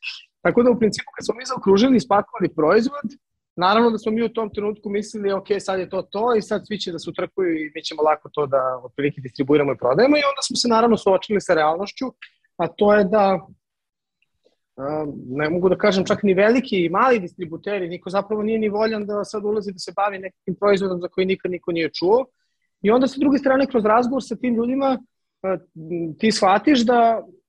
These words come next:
je to nekakav proizvod, neko tvoje, što bi rekli, neka tvoja tvorevina, da si uložio mnogo energije i emocije, zapravo si ti sad već vrlo zabrinut kako će taj neko to da predstavi i ti shvatiš da u prvi mah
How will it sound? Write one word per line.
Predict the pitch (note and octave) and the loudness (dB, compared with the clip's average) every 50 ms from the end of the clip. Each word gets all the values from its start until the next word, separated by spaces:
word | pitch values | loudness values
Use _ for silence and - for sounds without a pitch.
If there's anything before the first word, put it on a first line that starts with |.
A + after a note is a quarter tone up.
| _ _ _ _ D#3+ D#3+ E3 D#3 D#3 | _ _ _ _ -20 -20 -20 -20 -10
je | F3 F#3+ F#3+ F#3+ | -6 -6 -4 -2
to | - A3 A#3 | -2 -2 0
nekakav | A3 A3+ G#3 A#3+ A#3 - A#3+ G3+ - - | 0 -2 -2 -4 -4 -4 -4 -4 -4 -4
proizvod, | G3+ G3 G#3 A3+ C4 A#3+ C4+ A#3 G#3 | -2 0 2 0 0 0 -4 -6 -6
neko | G#3 G3+ - - G3 | -6 -8 -10 -12 -14
tvoje, | - - G3 F#3+ G#3 G#3+ G3+ F3 | -12 -10 -6 -4 -2 -2 -2 -4
što | - - - | -6 -10 -14
bi | D#3+ E3 | -10 -8
rekli, | E3+ F3 F3 E3+ - F#3 F3 E3+ D#3+ D#3+ E3 D#3+ | -6 -6 -6 -6 -8 -10 -10 -8 -10 -10 -12 -8
neka | D#3+ F3 D#3+ - E3+ | -6 -6 -6 -6 -8
tvoja | - F#3 G3+ G#3 | -2 2 2 2
tvorevina, | F#3+ - - F#3 G3 G#3+ A#3 C4+ C4 A3+ | 2 2 0 2 2 2 2 0 0 -2
da | F#3+ F3 | -4 -6
si | - - F#3+ | -8 -6 -4
uložio | F3 F#3+ G3+ G3+ A3+ | -2 -2 0 0 -2
mnogo | G#3 G3+ A3+ A#3+ A3+ | -2 0 -2 -2 -2
energije | A3 G3+ F#3+ F#3+ G3 - A3+ G#3 | -2 -4 -4 -6 -6 -6 -6 -4
i | F3+ F3 | -4 -4
emocije, | F3 G#3+ B3 - - D4 | -4 -6 -8 -8 -8 -6
zapravo | B3+ C4 B3+ - C#4 C#4+ B3 | -4 -4 -4 -4 -6 -8 -8
si | - A#3+ G#3 | -10 -10 -10
ti | - A#3 | -10 -4
sad | - C4+ C4+ | -4 -4 -4
već | B3+ - - | -4 -8 -8
vrlo | A#3 B3 B3+ A#3+ | -6 -6 -6 -2
zabrinut | A#3 B3+ B3+ B3+ C#4 C4+ A#3+ - | -2 -2 -2 -2 -6 -8 -8 -10
kako | C4 A3+ - A3+ | -12 -12 -12 -12
će | - G#3+ | -12 -12
taj | - - A3+ G3+ F3+ _ | -8 -8 -8 -8 -8 _
neko | - G3 F3 - E3+ - | -10 -10 -10 -10 -10 -8
to | F#3+ F3+ | -4 -4
da | E3+ E3 | -4 -4
predstavi | - C#3 C3 - - _ A3+ A#3+ C#4+ - - _ _ _ _ _ _ _ _ _ _ | -4 -6 -8 -8 -4 _ 0 0 0 -4 -6 _ _ _ _ _ _ _ _ _ _
i | F3+ E3+ | -6 -2
ti | - A3+ | 0 -2
shvatiš | G#3+ - G#3+ G3+ G#3 - C4 A3+ G#3 | 0 0 0 0 0 0 -2 0 0
da | A3+ | -2
u | E3+ | 0
prvi | - A3+ A3 G#3+ | 2 2 4 4
mah | A3 A3 | 2 -2